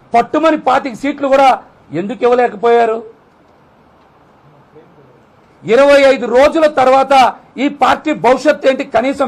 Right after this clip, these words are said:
మీరైనా చెప్పగలరా? పదే పదే చెప్పేవాళ్ళు కదా, ఎక్కడ పడితే అక్కడ. ఇరవై ఐదు కేజీల బియ్యం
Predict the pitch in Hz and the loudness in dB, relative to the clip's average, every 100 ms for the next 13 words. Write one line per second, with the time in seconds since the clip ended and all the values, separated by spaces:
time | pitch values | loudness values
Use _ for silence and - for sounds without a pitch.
0 | 202 240 254 254 202 180 208 170 156 - | -2 -2 -2 -4 -8 -6 -6 -6 -8 -14
1 | _ _ _ _ _ _ _ _ _ _ | _ _ _ _ _ _ _ _ _ _
2 | _ _ _ _ _ _ _ _ _ _ | _ _ _ _ _ _ _ _ _ _
3 | _ _ _ _ _ _ _ _ _ _ | _ _ _ _ _ _ _ _ _ _
4 | _ _ _ _ _ _ _ _ _ _ | _ _ _ _ _ _ _ _ _ _
5 | - 180 269 285 285 285 285 254 311 285 | -8 -2 0 0 0 -2 -2 -2 2 2
6 | 240 247 226 269 277 269 262 - 208 233 | 2 0 -2 -2 -2 -2 -2 -2 -2 -2
7 | - - _ _ _ _ _ _ _ _ | -2 -14 _ _ _ _ _ _ _ _
8 | _ _ _ _ _ _ _ _ _ _ | _ _ _ _ _ _ _ _ _ _
9 | _ _ 143 202 277 294 277 262 233 - | _ _ -6 0 4 4 4 2 -4 0
10 | 277 294 294 254 165 254 294 | 0 0 0 -2 -2 -4 -2